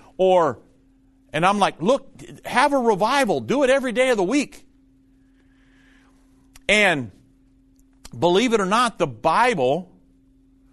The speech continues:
uh, the only two places that we have that, e-, that tell us which day the disciples have worshiped, the only two places tell us that they came together on the first day of the week. You say, "Well, it's gotta be Sunday then." No,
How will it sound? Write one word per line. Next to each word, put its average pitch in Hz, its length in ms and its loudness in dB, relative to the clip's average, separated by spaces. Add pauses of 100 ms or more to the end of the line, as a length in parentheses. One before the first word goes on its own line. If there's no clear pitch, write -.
(500)
uh, 156 420 4
the 160 140 0
only 233 160 0
two 214 160 -2
places 196 380 -2
that 202 100 2
we 165 120 0
have 190 420 2
that, 170 160 0
e-, 185 100 -2
that 160 300 -4
tell 254 260 0
us 180 180 -2
which 151 340 -4
day 170 220 0
the 160 120 -2
disciples 147 720 -4
have 123 180 -6
worshiped, 113 540 -8 (880)
the 160 120 0
only 220 180 0
two 226 180 -2
places 220 360 -2
tell 196 220 0
us 190 120 -6
that 185 140 -2
they 202 140 -2
came 202 240 -4
together 175 340 -2
on 160 100 -4
the 147 100 -4
first 170 240 -6
day 165 80 -2
of 151 80 0
the 156 80 -2
week. 190 280 -2
You 139 80 -10
say, 147 120 -4
"Well, 135 100 -2
it's 131 100 -8
gotta 151 200 0
be 175 100 -4
Sunday 208 400 -2
then." 101 280 -6
No, 107 500 -4